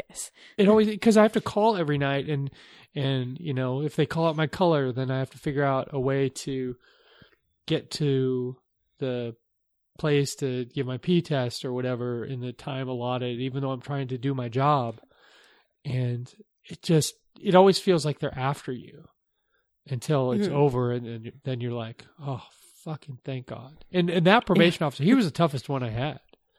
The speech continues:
Speaker 2: I had three, and he was the scariest one. And so when he called me in, I was like, "Ah, goddamn." I, they, they must have
Speaker 1: <laughs>
Speaker 2: figured out some way to fucking
Speaker 1: Yeah.
Speaker 2: hammer me back,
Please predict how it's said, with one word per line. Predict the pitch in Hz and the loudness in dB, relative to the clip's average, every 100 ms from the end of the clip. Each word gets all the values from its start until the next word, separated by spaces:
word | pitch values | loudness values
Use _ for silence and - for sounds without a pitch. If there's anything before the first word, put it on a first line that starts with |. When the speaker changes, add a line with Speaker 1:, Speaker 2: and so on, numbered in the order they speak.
| _ | _
Speaker 2:
I | 165 | 0
had | 175 147 | 0 0
three, | 143 156 156 117 113 _ _ _ _ | 0 2 2 0 -6 _ _ _ _
and | 135 | 0
he | 135 220 | 2 4
was | 165 | 4
the | 143 | 0
scariest | - - 143 135 123 - | -2 -2 0 0 -2 -4
one. | 147 147 113 120 _ _ _ _ - | -2 -2 -4 -8 _ _ _ _ -8
And | 131 120 | -6 -2
so | 139 | -2
when | 123 127 147 | -2 0 0
he | 180 | 0
called | 156 120 110 | 0 -2 -2
me | 117 | -4
in, | 120 113 | -4 -6
I | |
was | 107 113 - | -10 -14 -18
like, | 135 160 | -16 -14
"Ah, | 160 113 - | -14 -16 -20
goddamn." | - - - _ _ _ - | -20 -20 -20 _ _ _ -6
I, | 156 | 0
they, | 170 160 | 0 0
they | 147 147 | 2 0
must | 139 147 196 | 2 0 0
have | 196 | 0
Speaker 1:
<laughs> | |
Speaker 2:
figured | - 147 139 | 0 0 0
out | 131 - | -2 -4
some | 160 139 120 | -4 -4 -4
way | 127 | -4
to | 104 | -6
fucking | - - - 202 - 143 - - - - - | -10 -18 0 2 2 -2 -4 -16 -20 -20 -6
Speaker 1:
Yeah. | 202 | 4
Speaker 2:
hammer | 208 233 208 | 8 8 8
me | 185 190 | 6 6
back, | 151 147 135 120 | 6 4 4 0